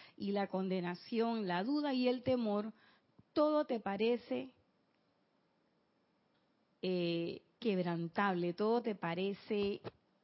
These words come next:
un desastre. Pero cuando tú empiezas a verlos, a la vida con otros ojos, esas mismas cosas que antes te parecían un desastre,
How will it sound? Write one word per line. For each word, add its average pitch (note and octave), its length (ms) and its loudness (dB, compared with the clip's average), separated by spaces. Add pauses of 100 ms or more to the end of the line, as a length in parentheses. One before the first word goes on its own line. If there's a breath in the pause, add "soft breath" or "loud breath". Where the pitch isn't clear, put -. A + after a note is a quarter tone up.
(1300)
un A#3+ 200 2
desastre. F#3+ 680 -4 (1300 soft breath)
Pero B3 140 -2
cuando C#4 220 2
tú C#4+ 80 0
empiezas G4+ 420 0
a B3+ 120 2
verlos, C#4+ 640 2 (120)
a F#3 480 0
la G3 260 -2
vida C#4+ 300 0
con A3+ 280 0
otros C#4+ 400 -2
ojos, C4 400 0 (1120 soft breath)
esas G#4 360 4
mismas F#4+ 280 0
cosas F4+ 300 -2 (100)
que D#4+ 120 2
antes E4 300 -2
te B3+ 120 -2
parecían A3+ 520 -2
un D4+ 160 0
desastre, D4+ 720 -4